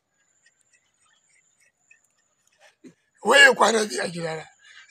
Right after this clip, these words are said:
Na ce, "To kai ɗan uwa, in ban da abinka, a gidan nan ai ba ni da turke. Ba ni da turke da zan ɗaure mara lafiya." Eh? A,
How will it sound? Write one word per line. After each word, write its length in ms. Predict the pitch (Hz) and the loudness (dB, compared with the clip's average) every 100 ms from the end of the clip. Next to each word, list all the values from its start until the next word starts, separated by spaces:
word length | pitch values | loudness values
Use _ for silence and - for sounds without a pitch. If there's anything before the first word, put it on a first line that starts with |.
| - | -14
Na 120 | 226 | -12
ce, 160 | 233 220 | -10 -10
"To 140 | 214 | -10
kai 180 | 180 254 | -6 -4
ɗan 220 | 262 262 | -2 -2
uwa, 320 | 277 277 247 - _ _ _ _ - _ | 0 2 2 -2 _ _ _ _ -20 _
in 120 | 226 233 | -10 -4
ban 160 | 262 | -2
da 60 | 269 | -2
abinka, 540 | 233 247 269 - - - - _ _ - _ _ _ _ _ _ _ _ _ - | -4 -6 -8 -10 -12 -14 -20 _ _ -20 _ _ _ _ _ _ _ _ _ -14
a 60 | 202 | -4
gidan 220 | 262 262 | -2 -2
nan 100 | 254 | 0
ai 100 | 349 | 0
ba 160 | 349 311 | 2 0
ni 100 | 269 | -2
da 100 | 214 | -10
turke. 400 | - 185 - - _ _ - - - - - - _ _ _ _ _ _ _ _ _ _ _ _ - - _ _ _ _ _ 807 _ _ _ _ _ _ _ _ _ _ - - | -10 -12 -12 -18 _ _ -20 -20 -20 -20 -20 -20 _ _ _ _ _ _ _ _ _ _ _ _ -20 -20 _ _ _ _ _ _ _ _ _ _ _ _ _ _ _ _ -20 -4
Ba 180 | 311 339 | 2 2
ni 60 | 302 | 2
da 120 | 269 | -2
turke 340 | 370 254 - | -6 -12 -10
da 120 | 220 214 | -6 -6
zan 160 | 233 | -6
ɗaure 220 | 202 208 190 | -4 -4 -4
mara 160 | 190 165 | -6 -8
lafiya." 340 | 151 147 - _ _ _ _ _ - | -12 -16 -20 _ _ _ _ _ -10
Eh? 160 | 180 427 _ _ _ _ _ _ _ _ - | -8 -10 _ _ _ _ _ _ _ _ -4
A, 240 | - 190 | -2 -2